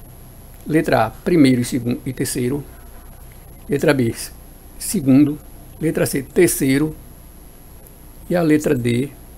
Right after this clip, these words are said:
segundo e terceiro. Vejam a questão. E a alternativa correta é a letra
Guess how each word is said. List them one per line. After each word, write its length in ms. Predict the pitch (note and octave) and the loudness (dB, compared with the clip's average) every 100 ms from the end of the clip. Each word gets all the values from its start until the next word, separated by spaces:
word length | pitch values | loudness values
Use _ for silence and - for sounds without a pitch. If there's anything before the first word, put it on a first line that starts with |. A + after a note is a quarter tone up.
| - - - - - - - - - - - - - - | -20 -20 -20 -20 -20 -20 -20 -20 -20 -20 -20 -20 -20 -12
segundo 640 | - F#3+ C3+ C#3+ D3+ D#3 C#3 | -2 0 6 8 8 6 -2
e 40 | |
terceiro. 520 | - E3 - B2 A#2 - - - - - - - - - - - | -2 -2 -4 -6 -10 -16 -20 -20 -20 -20 -20 -20 -20 -20 -20 -8
Vejam 320 | B2+ B2+ B2+ | -4 -2 0
a 60 | A#2+ | -4
questão. 560 | - - - C3 C#3+ E3 - - - - - - - - - - - - - - - - - - - - - - | -6 -8 -4 -4 -4 -6 -14 -20 -20 -20 -20 -20 -20 -20 -20 -20 -20 -20 -20 -20 -20 -20 -20 -20 -20 -20 -18 -4
E 60 | D#3 | -2
a 20 | |
alternativa 600 | C#3+ D3+ C#3+ C3+ B2+ - | 0 -2 -2 -2 -6 -6
correta 520 | - A#2+ B2 A#2+ C3+ | -2 0 2 0 0
é 40 | |
a 20 | A#2+ | -2
letra 380 | A2+ - D3+ | -2 -6 -12